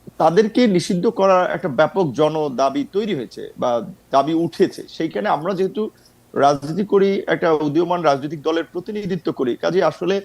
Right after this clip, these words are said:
ওই আপনি যেটা বলছেন, আমরা রাজনৈতিক দল হিসেবে অবশ্যই আমরা সকলের প্রতি সহনশীল, সংখ্যাগরিষ্ঠ মানুষের স্বার্থ চাহিদার পাশাপাশি সংখ্যালঘু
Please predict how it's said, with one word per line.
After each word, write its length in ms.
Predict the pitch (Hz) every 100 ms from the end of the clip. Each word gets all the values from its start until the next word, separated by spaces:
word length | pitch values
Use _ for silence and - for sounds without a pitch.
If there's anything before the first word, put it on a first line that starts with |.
| - _ _
ওই 100 | 170 175
আপনি 160 | 151 180
যেটা 380 | 165 - 180 190 156
বলছেন, 300 | 151 - 185 147
আমরা 200 | 139 156 160 156 135
রাজনৈতিক 320 | 131 131 160 135
দল 180 | 139 143 143
হিসেবে 260 | - 165 165 - _ _ _ _ _ -
অবশ্যই 320 | 131 147 196
আমরা 220 | 151 165 170
সকলের 280 | 147 147 156
প্রতি 180 | 156 156
সহনশীল, 540 | - 131 151 156 170 156 - _ _ -
সংখ্যাগরিষ্ঠ 800 | 147 151 - 180 185 147 151 156 - 170 156
মানুষের 320 | 143 147 180 156
স্বার্থ 360 | - 139 - - 180 180 - _ _ -
চাহিদার 340 | 156 156 190 -
পাশাপাশি 500 | 151 180 175 - 180 180 180 - -
সংখ্যালঘু 640 | 156 156 196 196 190